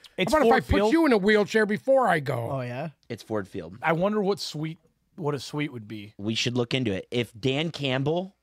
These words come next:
Speaker 4: was able to go to Metallica,
Speaker 2: <sighs>
Speaker 4: he would go. They've sent, they've sent him special messages 'cause they know he's working this weekend and he can't go to Metallica. He's devastated. Did you know he was known as Dan Talica?
Speaker 2: I'm, I'm not a fucking Metallica.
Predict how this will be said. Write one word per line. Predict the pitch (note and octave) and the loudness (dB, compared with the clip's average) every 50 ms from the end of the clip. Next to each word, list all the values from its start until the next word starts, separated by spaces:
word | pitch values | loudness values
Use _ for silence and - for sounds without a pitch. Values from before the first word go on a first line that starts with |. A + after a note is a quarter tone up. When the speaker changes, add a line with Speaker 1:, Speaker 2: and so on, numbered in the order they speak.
| _ | _
Speaker 4:
was | - G#2 A#2 C3 B2+ A2+ | -6 -4 -2 -2 -2 0
able | B2+ B2 C3+ C3+ C3+ B2+ | 0 0 0 0 0 -2
to | C3 | -2
go | B2 A#2 A#2+ B2+ | 0 0 0 0
to | B2+ | 0
Metallica, | A#2+ G#2+ - - A2 G2+ G#2 A2 B2+ - - C#3+ D3 E3 D#3+ - - - | -2 -4 -4 -4 -2 -2 0 -2 -2 -4 -4 -4 -4 -4 -6 -10 -16 -20
Speaker 2:
<sighs> | - - - - | -20 -20 -8 -4
Speaker 4:
he | C3+ C#3 | -2 0
would | C#3 C#3 A#2 | 0 0 0
go. | A2 C3 A#2+ A2 | 0 0 0 0
They've | G#2+ A#2 A2 | 0 -2 -2
sent, | - - E3+ E3+ E3+ E3+ | -2 0 0 -2 -2 -2
they've | B2 D3 C#3+ B2+ | -2 -2 -2 -2
sent | - F3 G3 F#3+ - | -2 -4 -4 -2 -2
him | G3 E3+ | -4 -4
special | - - - E3 E3+ - - F3 C#3 | -4 -4 -4 -4 -4 -4 -4 -4 -4
messages | A2+ A#2+ C#3+ D3 - B2+ G#2+ G2 F#2 D#2+ - - | -2 -2 -4 -4 -6 -10 -10 -10 -12 -14 -12 -10
'cause | - A2 G2+ | -10 -8 -4
they | A#2 A#2+ | -2 -2
know | A#2+ B2 B2+ | 0 0 0
he's | B2 A#2+ A2+ G2 G2 | -2 -4 -6 -6 -4
working | G2 G#2+ A#2 - - A2 G2 | -2 -2 -2 -4 -6 -8 -8
this | F#2+ F2+ - | -8 -8 -10
weekend | - G#2 G2+ F#2 - F#2+ F#2+ F#2 - - _ _ _ _ - | -8 -10 -10 -8 -10 -10 -10 -10 -12 -14 _ _ _ _ -6
and | - A2+ | -4 -4
he | A#2 G2 | -4 -2
can't | - C3 B2+ A#2 - | -2 -2 -2 -2 -2
go | B2 A#2 | -2 -2
to | A2 | -2
Metallica. | G#2 G2 - - G#2+ G2+ G2+ G2 G2+ - | -4 -6 -4 -4 -4 -2 -4 -4 -8 -8
He's | D2 G#2 G#2+ G#2+ | -8 -6 -4 0
devastated. | A#2 C3 F#3 F3 D3 - - G2 C#2+ G#1+ A1 - - _ _ _ _ _ _ _ _ _ _ _ _ - | 0 0 0 -2 -6 -8 -10 -10 -12 -12 -14 -18 -20 _ _ _ _ _ _ _ _ _ _ _ _ -6
Did | B2 C3 | -4 -2
you | C#3 D#3+ | -2 0
know | E3 | -2
he | E3+ D#3+ | -2 -2
was | D3+ C#3 | -2 -2
known | D3+ D3+ D3+ | -2 -2 -2
as | D#3 C3+ G#2+ | -2 -4 -2
Dan | G2 A#2+ A#2 A#2 A#2+ A#2+ | -2 -2 0 0 0 -2
Talica? | A2+ A2 G2 G2 G2+ | -2 -4 -2 0 0
Speaker 2:
I'm, | F3+ G#3+ A3 | 0 0 0
I'm | C3+ C3+ F3 F#3 G#3 G#3+ | 0 2 2 2 4 4
not | G#3+ G#3 G#3 F#3+ | 4 4 4 4
a | E3+ | 2
fucking | C3+ - F#3+ F#3+ F#3 - E3 | 2 2 0 0 0 0 -2
Metallica. | D3 C3 - - E3 E3 E3+ | -4 -2 -2 0 0 0 0